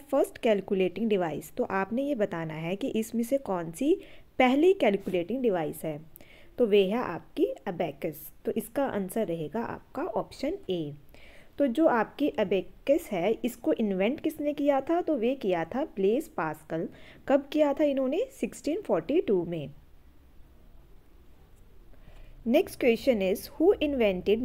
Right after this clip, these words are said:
mechanical calculator called Pascaline? तो ये किसने इन्वेंट किया था? तो ये था आपका मैकेनिकल कैलकुलेटर। तो ये किया था इन्वेंट, इसका आंसर रहेगा ऑप्शन बी, ब्लेज पास्कल।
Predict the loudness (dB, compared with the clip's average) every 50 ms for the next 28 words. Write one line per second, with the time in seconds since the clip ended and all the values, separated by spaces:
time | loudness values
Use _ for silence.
0 | 0 0 0 2 2 2 2 2 0 2 2 2 2 2 2 2 2 2 0 0
1 | 0 2 2 0 0 0 0 -2 0 0 0 2 2 2 0 -2 -4 -10 -18 -20
2 | -20 -6 0 2 2 2 2 0 -2 -2 -2 -2 -2 -4 -6 -8 -12 -16 -20 -20
3 | -20 -20 -20 -20 -8 -2 0 2 4 4 2 2 0 -2 -4 -2 -2 0 0 0
4 | 0 2 2 4 4 2 2 0 0 2 2 2 2 0 -2 -4 -4 -6 -6 -10
5 | -16 -16 -6 -2 0 2 4 4 4 4 2 0 0 0 0 0 -2 -2 -4 -2
6 | -2 0 -2 -2 -2 -2 -2 -2 -4 -6 -2 -2 0 -2 0 0 0 0 0 0
7 | -2 -2 -2 -2 -2 -4 -4 -4 -4 -4 -6 -8 -14 -20 -20 -20 -20 -20 -4 0
8 | 2 2 2 4 2 2 2 2 2 2 2 2 0 -2 -2 -2 -2 0 0 -2
9 | -4 -2 -2 0 0 0 -2 -4 -10 -18 -20 -20 -20 -20 -20 -20 -20 -20 -20 -20
10 | -20 -20 -20 -20 -20 -20 -20 -20 -20 -20 -20 -20 -20 -20 -20 -20 -20 -20 -20 -20
11 | -20 -20 -20 -20 -20 -20 -20 -14 -12 -10 -10 -6 -4 -2 0 0 0 -2 -2 -2
12 | -2 0 0 0 -2 -2 -2 -4 -4 -2 -2 -4 -4 -4 -4 -4 -4 -2 -2 -2
13 | -2 -2 -2 -4 -4 -4 -2 2 2 2 2 0 -2 -4 -6 -4 -4 -6 -8 -10
14 | -8 -8 -8 -8